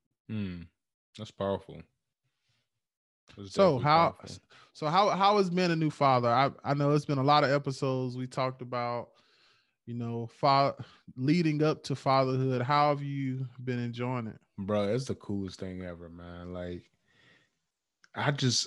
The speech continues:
Speaker 1: I can't even put to, like, yo, I just love this kid. Like, I just find myself, like, just staring at him. Like, this how I know, this how you know you, you, you love somebody, bro. Like,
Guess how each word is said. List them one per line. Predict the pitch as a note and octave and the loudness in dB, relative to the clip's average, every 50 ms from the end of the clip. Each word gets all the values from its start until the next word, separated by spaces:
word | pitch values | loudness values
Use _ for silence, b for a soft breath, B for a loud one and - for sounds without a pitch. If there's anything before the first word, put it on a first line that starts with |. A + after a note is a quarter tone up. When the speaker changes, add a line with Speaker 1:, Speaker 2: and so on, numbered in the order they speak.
| - - | -2 -2
Speaker 1:
I | C3+ D#3+ | -2 0
can't | - - F3 D#3 C3+ | 2 2 4 6 6
even | A2+ G#2 F#2+ F2+ | 4 4 2 0
put | - G#2 G2+ - | -2 -4 -4 -4
to, | - F#2 - - | -6 -6 -6 -4
like, | G#2+ A2 A#2 A2+ | -2 0 2 4
yo, | B2 B2 | 4 4
I | C3+ F3 G#3 | 4 4 2
just | F#3 C#3+ G#2+ - | 2 2 2 2
love | F2+ F2+ F2+ F#2+ G#2 A2+ A2+ G#2+ G2 | 0 2 4 4 6 6 6 6 6
this | G#2 G2+ F#2+ - | 4 4 2 2
kid. | - - - G#2+ G#2+ G2+ F#2+ F2 E2 D#2+ D#2+ - - | 0 0 4 4 6 6 4 4 2 -2 -4 -4 0
Like, | G2 G#2 G2+ G2+ G2 | 2 4 4 4 4
I | G2+ A#2 D#3+ | 4 2 2
just | D#3 C#3 B2+ - | 2 0 0 2
find | - A#2+ A#2 A#2 | 2 4 4 4
myself, | A#2 A2+ A2+ - - A#2+ A2 G2+ | 4 4 2 2 2 2 2 4
like, | G2+ G2 F#2+ E2 | 2 2 0 0
just | F2 E2+ - - | -2 -6 -6 -4
staring | - - A2 A2 A2+ A#2 A2+ | 0 2 2 4 4 4 2
at | A2+ A2 A2 A2+ | 2 2 2 2
him. | A#2 A#2 A#2 A2+ A#2 B2 B B B B B B B B - | 2 2 2 2 0 -2 B B B B B B B B 4
Like, | C#3 C#3+ D#3+ | 4 6 6
this | B3 D4 - | 4 4 6
how | - F3 D3 | 6 6 6
I | C3 A#2+ | 6 6
know, | A2 A2 A#2+ B2+ C3+ C3+ C3 B2+ G#2 G2+ | 4 6 6 8 8 8 6 4 2 2
this | B2 E3 A#3 B3 - | 4 4 4 6 6
how | F3 C#3+ | 6 6
you | C3 B2 A2+ A2+ | 6 6 4 4
know | A2 A#2 A#2 A#2 | 4 6 6 6
you, | A#2 A2+ A2+ A2 G#2+ G2+ | 4 4 2 2 0 -2
you, | G#2+ A2+ A2+ A#2 A#2+ A#2 | -4 -4 -2 0 0 0
you | A2+ A2 A#2+ A#2+ B2 A#2 | 0 -2 -2 0 0 2
love | A2 A2 A2 A2 G#2 G2 - | 4 4 6 6 4 4 2
somebody, | - G#2 G2 F#2 F2 F2 E2+ F2 | 0 0 2 2 2 0 0 -2
bro. | E2+ E2+ F#2+ F#2 F#2 | -2 -2 0 0 0
Like, | F#2 F#2 F#2 F#2 F#2 F2+ | 0 0 -2 -4 -4 -8